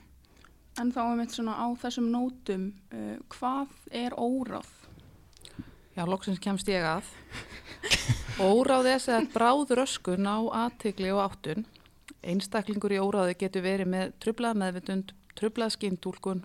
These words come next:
Speaker 2: og vitræna getu sem hefur sveiflukenndan gang. Þannig að þetta kemur og þetta fer. Óráð, það þróast oft á skömmum tíma, getur jafnvel bara tekið einhverja klukkutíma og gengur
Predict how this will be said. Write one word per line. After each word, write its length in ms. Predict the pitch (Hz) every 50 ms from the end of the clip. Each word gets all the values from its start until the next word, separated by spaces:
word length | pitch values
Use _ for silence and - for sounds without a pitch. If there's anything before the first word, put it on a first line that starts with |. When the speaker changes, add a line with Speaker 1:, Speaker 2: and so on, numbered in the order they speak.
| 196 -
Speaker 2:
og 80 | 175
vitræna 380 | 175 196 208 - 220 220 220 208
getu 320 | - 202 170 - - 170 175 170
sem 160 | - - 175
hefur 240 | 180 196 190 190 185
sveiflukenndan 540 | - 190 190 185 175 - 170 165 160 160 -
gang. 240 | - - - - - - - - _ _ _ -
Þannig 160 | 156 160 165
að 80 | 160
þetta 140 | 165 165 - -
kemur 320 | 190 180 175 175 175 -
og 80 | - 165
þetta 160 | - 165 160 -
fer. 180 | - - - - - _ - _ _ - - - - - - - - - - - -
Óráð, 480 | - 190 208 220 233 240 240 233 - - -
það 160 | - 220 202 - 226
þróast 340 | 226 254 269 262 240 - 233
oft 200 | 226 - - -
á 80 | 226 233 233 233
skömmum 320 | - - 233 220 220 202 196 -
tíma, 300 | 185 156 156 165 196 208 -
getur 260 | - 190 185 185 180
jafnvel 260 | 185 - - 185 185 -
bara 260 | 180 175 170 170 170 - -
tekið 540 | - 185 175 - - 180 170 170 165 - - - - _ -
einhverja 320 | 190 165 151 - 170 165 - 196
klukkutíma 480 | 185 - 190 - - 151 156 156 196 226 - - - - - - - - - - - - - - - -
og 300 | 180 175 180 180 180 175 -
gengur 560 | 196 196 233 254 254 254 254 - 220 208